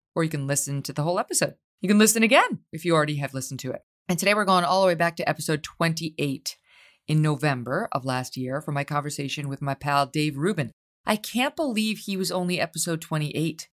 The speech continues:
Like, I cannot believe that we're already at one hundred and Dave was twenty-eight. Just seems like it's all going by so quickly. Remember this one? This is a very well-received episode. It did very well. And he and I had a great conversation about politics,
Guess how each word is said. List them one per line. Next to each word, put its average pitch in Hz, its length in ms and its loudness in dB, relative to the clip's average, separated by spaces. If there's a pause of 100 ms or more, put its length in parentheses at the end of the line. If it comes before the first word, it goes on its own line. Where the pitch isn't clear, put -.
(200)
Like, 160 200 0
I - 80 -2
cannot 220 440 0
believe 175 280 -2
that 160 80 0
we're 156 140 -2
already 156 200 0
at 147 180 -2
one 151 200 -2
hundred 131 560 -4
and 135 160 -6
Dave 139 180 -4
was 135 100 -10
twenty-eight. 131 500 -6
Just - 160 -6
seems 143 240 -6
like 139 120 -8
it's - 120 -8
all 139 100 -2
going 135 240 -4
by 135 140 -4
so 135 180 -6
quickly. 131 500 -8 (200)
Remember 220 240 4
this 294 200 2
one? 339 160 6 (180)
This 220 140 -2
is 208 140 -2
a 196 60 2
very 202 340 4
well-received 202 600 2
episode. 170 380 2
It 143 60 -8
did 151 180 -2
very 165 180 2
well. 151 340 2
And 139 300 -4
he 160 720 -2 (160)
and 156 100 0
I 156 120 2
had 156 100 0
a 143 60 -2
great 151 200 -2
conversation 135 720 -4
about 131 320 -2
politics, 185 760 -2